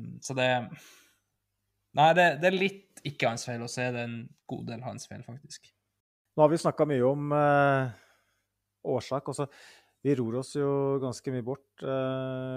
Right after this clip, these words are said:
Speaker 2: det blir sånn
Speaker 1: <laughs>
Speaker 2: når det ikke er planlagt, men, eh, jeg har lyst til å fortsette litt på samme, samme sporet. Eh, Newcastle-kampen, den har vi snakket litt om, og januarvinduet, eh,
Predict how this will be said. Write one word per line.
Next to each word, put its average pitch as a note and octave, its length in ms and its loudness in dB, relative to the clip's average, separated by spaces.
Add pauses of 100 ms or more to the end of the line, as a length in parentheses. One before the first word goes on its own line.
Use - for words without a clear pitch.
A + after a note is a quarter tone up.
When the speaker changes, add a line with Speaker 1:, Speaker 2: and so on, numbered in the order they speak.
Speaker 2:
det B2 80 -4
blir C3 160 -4
sånn A#2+ 320 -4
Speaker 1:
<laughs> B2+ 80 -6
Speaker 2:
når A#2+ 160 -4
det B2 160 0
ikke C3 160 -6
er B2+ 80 -8
planlagt, A#2+ 400 -8
men, C#3 240 -8
eh, B2+ 720 -4
jeg B2 140 -4
har C3+ 100 -2
lyst - 80 -10
til D3+ 80 -6
å - 80 -10
fortsette B2+ 300 -10
litt C3 100 -8
på B2 80 -12
samme, A2 960 -8 (1400)
samme A#2+ 380 -4
sporet. G#2+ 380 -10 (120)
Eh, B2+ 400 -6
Newcastle-kampen, A2 720 -8
den A#2 140 -10
har A2+ 140 -8
vi A2+ 80 -12
snakket A2 260 -10
litt G#2 120 -12
om, C3 180 -12
og A2+ 680 -6 (580)
januarvinduet, A2+ 1080 -2
eh, G#2+ 580 -4